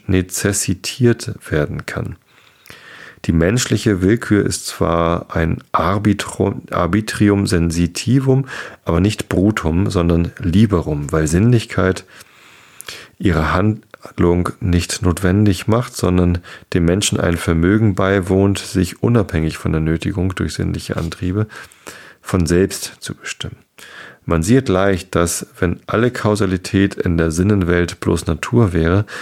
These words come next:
so würde jede Begebenheit durch eine andere in der Zeit nach notwendigen Gesetzen bestimmt sein und mithin, da die Erscheinungen, sofern sie die Willkür bestimmen, jede Handlung als ihren natürlichen Erfolg notwendig machen müssten,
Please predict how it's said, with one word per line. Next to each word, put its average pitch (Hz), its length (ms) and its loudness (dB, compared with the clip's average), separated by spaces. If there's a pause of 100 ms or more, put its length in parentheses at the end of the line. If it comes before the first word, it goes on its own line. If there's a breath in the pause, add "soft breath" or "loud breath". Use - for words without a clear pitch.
(260 loud breath)
so 104 180 0
würde 104 160 2
jede 120 280 0
Begebenheit 95 800 0
durch 92 300 -2
eine 82 340 0
andere 87 640 0
in 87 100 0
der 82 160 0
Zeit 98 500 -2
nach 87 380 0 (380 loud breath)
notwendigen 95 520 2
Gesetzen 92 460 2
bestimmt 95 400 0
sein 85 300 0
und 85 320 0
mithin, 98 460 -2 (880)
da 80 120 0
die 85 120 0
Erscheinungen, 113 720 0 (640 loud breath)
sofern 104 420 0
sie 104 120 2
die 90 160 2
Willkür 107 400 2
bestimmen, 95 640 0
jede 95 360 2
Handlung 92 380 2
als 87 460 -2
ihren 87 380 2
natürlichen 113 720 0
Erfolg 92 600 -2
notwendig 85 640 -2
machen 80 340 -6
müssten, 92 380 -6